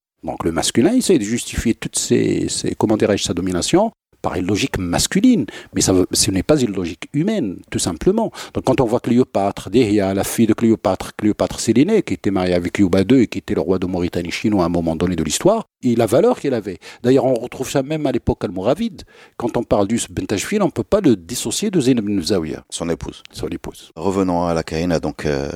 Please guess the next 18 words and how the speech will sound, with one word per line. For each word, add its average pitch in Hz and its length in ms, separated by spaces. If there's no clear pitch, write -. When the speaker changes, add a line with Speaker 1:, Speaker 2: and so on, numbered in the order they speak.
Speaker 2:
décris-nous 85 520
un 76 60
petit - 180
peu 78 380
la 76 120
suite - 380
de - 80
cette - 240
première 90 360
victoire 80 340
qu'elle, 71 260
qu'elle 76 160
emporte, 95 360
cette - 80
première 71 260
défaite 73 320
aux - 20
Mayad. 80 320